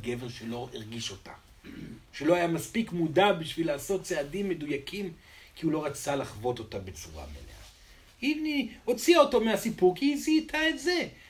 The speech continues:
מה שכן עליה לזכור, שאותו מנגנון הגנתי יגיע בכל מקרה, גם מול גברים כאלו וגם מול גברים כאלו. אז אם המצב הוא כל כך קשה, כי הוא כל הזמן מנסה והיא רק מרגישה מותקפת,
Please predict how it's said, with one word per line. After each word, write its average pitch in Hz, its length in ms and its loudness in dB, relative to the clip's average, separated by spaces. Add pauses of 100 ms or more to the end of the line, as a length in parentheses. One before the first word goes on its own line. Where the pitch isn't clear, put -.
מה 240 100 2
שכן 254 480 2
עליה 226 260 4
לזכור, 110 680 -8 (380)
שאותו 160 720 -2
מנגנון 147 680 4
הגנתי 139 460 0
יגיע 277 380 2
בכל 277 360 0
מקרה, 285 380 -4
גם 277 160 2
מול 277 200 0
גברים 277 280 -2
כאלו 311 280 0
וגם 320 260 -4 (100)
מול 370 180 0
גברים 311 280 -4
כאלו. 269 380 2 (720)
אז 190 200 0
אם 359 200 8
המצב 277 440 8
הוא 226 100 0
כל 185 120 8 (100)
כך 262 260 4
קשה, - 280 0 (100)
כי 214 60 -4
הוא 185 120 2
כל 240 220 6
הזמן 226 260 2
מנסה 170 460 0
והיא 175 180 0
רק 196 160 -4
מרגישה 175 420 -4
מותקפת, 196 600 -4